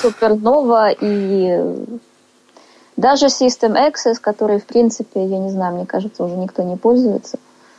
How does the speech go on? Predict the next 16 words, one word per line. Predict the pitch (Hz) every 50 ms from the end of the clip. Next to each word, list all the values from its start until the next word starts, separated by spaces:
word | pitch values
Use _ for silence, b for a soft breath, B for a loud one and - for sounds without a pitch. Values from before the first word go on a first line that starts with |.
| b b b b b _ -
Вот. | - 185 175 165 170 -
Ну, | 202 208 214
WindowWise, | 233 220 190 180 180 202 233 254 240 240
конечно | - - 202 196 190 185 180 196 - - 175 175
же. | 170 170 -
То | -
есть | 208 214 -
все, | - - - - 277 277
ну, | 233 220 214
практически | 214 247 240 247 - 294 254 - 214 - - -
все | 214 - - 214 190
программы | 190 202 190 190 190 190 180 175 180
экранного | 185 - 190 185 180 175 185
доступа | 185 175 170 180 - - - - 185
он | 185 190
поддерживает. | 214 196 202 202 208 269 302 311 302 269 247 208 196 180 - -